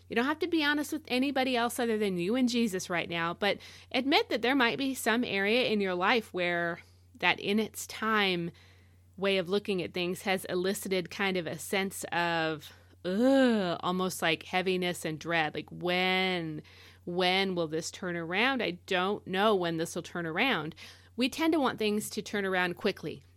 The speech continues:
and we want a guarantee. We want some assurance. We just wanna know this is gonna turn around quickly. It's gonna work out well.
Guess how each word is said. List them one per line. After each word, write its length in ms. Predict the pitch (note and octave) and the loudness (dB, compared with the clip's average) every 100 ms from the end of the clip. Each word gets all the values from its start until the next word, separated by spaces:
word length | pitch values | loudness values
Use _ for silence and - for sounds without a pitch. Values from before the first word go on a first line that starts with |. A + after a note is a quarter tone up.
| - | -8
and 180 | F#3+ G3 | -2 0
we 80 | F#3 | 0
want 220 | F#3 F#3 | 0 -2
a 60 | D#3+ | -2
guarantee. 720 | E3+ F3 D#3 - C#4 C#4 C#4 - - - | -4 -4 -6 -4 -2 -2 -6 -12 -20 -8
We 120 | F#3+ | -6
want 240 | F3+ C#3+ D3 | -4 -6 -8
some 160 | D#3 | -10
assurance. 500 | C#3 - B3+ B3+ A#3 | -8 -4 0 0 -2
We 100 | A3 | -4
just 200 | G3+ G#3 | -4 -4
wanna 200 | G3+ F3+ | -4 -2
know 360 | F3 G#3+ E3 - - - | 2 2 2 -2 -14 -10
this 200 | F#3 - | -8 -8
is 100 | F#3+ | -6
gonna 200 | G3+ F#3+ | -2 -2
turn 220 | F3+ F#3+ | -2 -4
around 220 | E3+ D#3+ | -4 -4
quickly. 420 | - C4 D4+ C4+ - | -4 -6 -4 -4 -4
It's 160 | F#3 | -8
gonna 180 | - E3+ | -8 -6
work 260 | D#3 D#3+ E3+ | -6 -6 -4
out 220 | D3+ - | -4 0
well. 440 | G#3 A3+ A3 G#3+ | 2 4 4 2